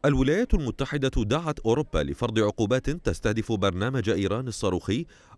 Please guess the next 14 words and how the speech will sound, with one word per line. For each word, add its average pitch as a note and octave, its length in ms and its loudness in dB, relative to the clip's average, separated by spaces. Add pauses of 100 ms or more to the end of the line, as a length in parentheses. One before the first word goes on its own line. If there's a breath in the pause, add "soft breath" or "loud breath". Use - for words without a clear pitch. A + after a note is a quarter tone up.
الذي A2+ 260 6
ينتهك F#3 460 0
قرار B2+ 480 0
مجلس A2 340 0
الأمن A#2 280 -2
الداعي F#2 420 -2
لوقف D#2+ 360 -4
إطلاق A2+ 340 -4
الصواريخ G2 580 -4
القادرة E2 600 -4
على F2+ 280 0
حمل E3 280 -8
الرؤوس A2+ 360 -2
النووية، F2 540 -2